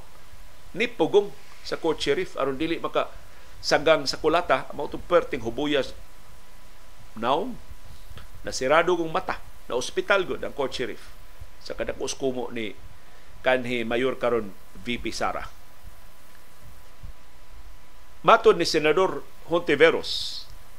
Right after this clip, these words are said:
nga angayan lang natugutan ang I C C mangimbestigar sa laktod nga pinatianay kay nahitabo sa wa pa mugawas ang Pilipinas sa I C C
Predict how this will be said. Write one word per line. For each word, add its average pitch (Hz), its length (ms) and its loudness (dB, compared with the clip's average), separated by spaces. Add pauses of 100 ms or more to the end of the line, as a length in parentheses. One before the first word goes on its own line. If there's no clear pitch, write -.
(760)
nga 151 140 4
angayan 165 500 6
lang 95 160 0 (920)
natugutan 170 580 6
ang 147 140 0
I 170 100 4
C 170 140 0
C 165 160 2
mangimbestigar 139 800 2 (800)
sa 127 240 0
laktod 156 400 4
nga 131 80 2
pinatianay 120 560 2
kay 165 160 4
nahitabo 180 480 4 (760)
sa 175 220 8
wa 196 320 6
pa - 240 4 (1120)
mugawas 143 400 6
ang - 160 -2
Pilipinas 127 480 0
sa - 80 0
I 117 80 0
C 117 160 -2
C - 80 -4